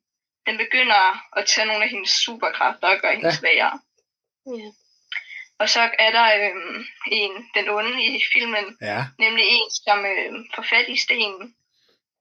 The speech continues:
Speaker 1: Og så prøver han at forvandle sig selv til stenen. Han ønsker nemlig at være stenen.
Speaker 2: Mm.
Speaker 1: Og det gør så, at alle, der vil røre ham, og så kunne sige hans ønske,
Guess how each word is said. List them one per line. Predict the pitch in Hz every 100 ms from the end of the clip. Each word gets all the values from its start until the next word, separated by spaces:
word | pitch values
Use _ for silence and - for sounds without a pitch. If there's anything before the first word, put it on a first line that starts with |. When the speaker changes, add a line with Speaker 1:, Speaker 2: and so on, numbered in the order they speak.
| -
Speaker 1:
Og | 214
så | 226 233 -
prøver | 214 214 240 277 - - - 220
han | 202
at | 196 196 196
forvandle | - 220 220
sig | 202 -
selv | 233 220
til | - 202
stenen. | 226 214 190 226 _ - _
Han | 208 220
ønsker | 226 233
nemlig | 214 214 196
at | 190
være | 208 254
stenen. | - 226 202 185 - -
Speaker 2:
Mm. | 165 131 98 - -
Speaker 1:
Og | -
det | 240
gør | 226 220
så, | - 226 -
at | 214 -
alle, | 196 190 214 294 - -
der | 208
vil | 208
røre | 202 202 226
ham, | 220 202 -
og | 202
så | 208
kunne | 202 -
sige | 226 226
hans | 196 190
ønske, | 214 233 254